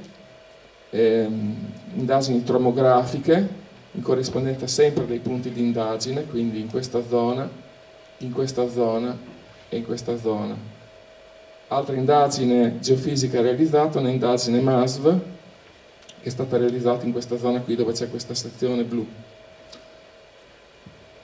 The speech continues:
Eh, direi che possiamo andare avanti. Queste sono le ste-, le sezioni litostratigrafiche derivate dalle indagini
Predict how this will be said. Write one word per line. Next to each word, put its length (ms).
Eh, 300
direi 300
che 80
possiamo 340
andare 220
avanti. 720
Queste 320
sono 680
le 140
ste-, 280
le 140
sezioni 480
litostratigrafiche 1300
derivate 500
dalle 220
indagini 840